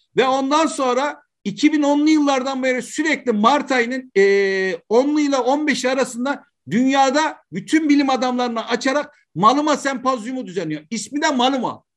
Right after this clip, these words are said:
Yani bir meyveyle ilgili koskocaman bir, bir çe-, çeşitle ilgili koskocaman bir sempozyum düzenliyor. Bütün bilim adamlarına gerek kendisi,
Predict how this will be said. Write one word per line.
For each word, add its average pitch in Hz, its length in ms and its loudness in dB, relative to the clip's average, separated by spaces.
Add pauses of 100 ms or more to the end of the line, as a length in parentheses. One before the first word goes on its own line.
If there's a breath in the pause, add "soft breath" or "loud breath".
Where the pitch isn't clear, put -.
Yani 269 300 2
bir 294 120 2
meyveyle 294 720 0 (100)
ilgili 247 440 -8
koskocaman 277 720 -4
bir, - 400 -6
bir 247 200 -4
çe-, 262 280 -8
çeşitle 254 480 -2
ilgili 240 220 -8
koskocaman 262 640 0
bir 220 40 -6
sempozyum 233 640 -4
düzenliyor. 185 360 -4 (340 loud breath)
Bütün 285 360 2
bilim 294 220 2
adamlarına 220 640 0 (280 soft breath)
gerek 269 360 2
kendisi, 247 640 -2